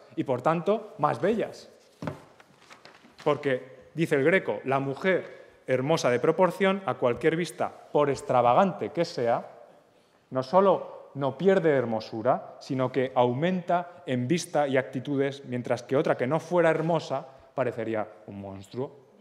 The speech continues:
evidentemente. Razón por la cual imagina qué es lo que dirán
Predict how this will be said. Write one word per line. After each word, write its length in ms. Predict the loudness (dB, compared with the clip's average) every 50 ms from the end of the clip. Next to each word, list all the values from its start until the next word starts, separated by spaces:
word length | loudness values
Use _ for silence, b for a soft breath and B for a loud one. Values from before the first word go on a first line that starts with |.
| -20 -20 -20 -20 _ _ _ _ _ _
evidentemente. 840 | -8 -6 -6 -4 -4 -6 -6 -6 -2 -2 0 -2 -2 -4 -10 -14 -8 -4
Razón 380 | -4 -4 0 0 0 0 2
por 140 | 2 2 4
la 100 | 4 4
cual 260 | 4 4 4 4 2 0
imagina 580 | -2 -2 -2 -4 -4 -4 -4 -2 -2 -4 -4 -6 B B B B B B
qué 160 | 2 2 2
es 80 | 4
lo 160 | 4 2 2 4
que 120 | 2 2
dirán 440 | 2 2 2 0 0 0 -2 -6